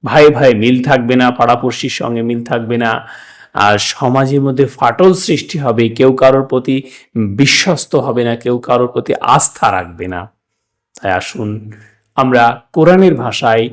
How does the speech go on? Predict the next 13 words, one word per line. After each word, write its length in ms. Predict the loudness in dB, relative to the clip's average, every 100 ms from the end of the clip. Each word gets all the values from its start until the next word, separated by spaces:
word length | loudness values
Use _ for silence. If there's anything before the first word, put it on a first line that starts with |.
| -10 _ _ -4
আমরা 240 | 0 0
সেই 400 | 0 0 4 6
বিষয় 480 | 6 2 0 0 2
নিয়ে 220 | 2 0
আলোচনা 440 | 0 -2 -4 -6 -6
করি 280 | -6 -6
যে 180 | 0 2
বিষয় 460 | 2 2 4 4 2 -6 -20 _
তোমার 300 | -4 0 0
সঙ্গে 520 | 0 -2 -4 -2 -4 -4
আমার 260 | -4 -6
সঙ্গে 420 | -6 -8 -10 -10
মেলে, 360 | -8 -6 -6 -8